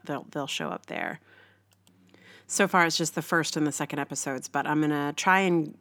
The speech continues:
and put up pretty much everything that got lost in the shuffle when I was over on SoundCloud. So basically what happened is that SoundCloud, um, had kind of limited storage for episodes.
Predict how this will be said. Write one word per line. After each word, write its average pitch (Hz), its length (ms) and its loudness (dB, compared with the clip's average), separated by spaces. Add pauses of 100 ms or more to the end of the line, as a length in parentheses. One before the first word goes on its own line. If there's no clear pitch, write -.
and 147 380 0
put 139 160 -4
up 139 220 -4
pretty 151 180 -4
much 143 220 -4
everything 139 720 -6
that 143 280 -4
got 143 240 -2
lost 147 480 0
in 151 120 0
the 147 80 0
shuffle 139 560 -4 (640)
when 151 180 4
I 143 140 0
was 143 200 -2
over 143 340 0
on 139 420 0
SoundCloud. 151 720 0
So 185 260 4
basically 220 400 4
what 160 460 0
happened 156 800 2
is 156 180 0
that 156 240 2
SoundCloud, 160 920 4 (560)
um, 156 260 2
had 151 460 2
kind 156 160 4
of 147 80 0
limited 151 560 0
storage 202 720 0
for 160 500 0
episodes. 240 800 -2